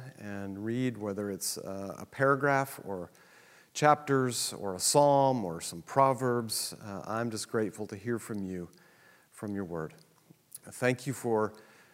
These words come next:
communicating it to us, preserving it for us, and then through your Spirit,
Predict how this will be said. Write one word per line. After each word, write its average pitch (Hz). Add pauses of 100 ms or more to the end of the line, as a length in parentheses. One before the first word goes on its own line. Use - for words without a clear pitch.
(180)
communicating 165
it 160
to 165
us, 180 (120)
preserving 143
it -
for 139
us, 139
and 113
then 113
through 127
your 127
Spirit, 104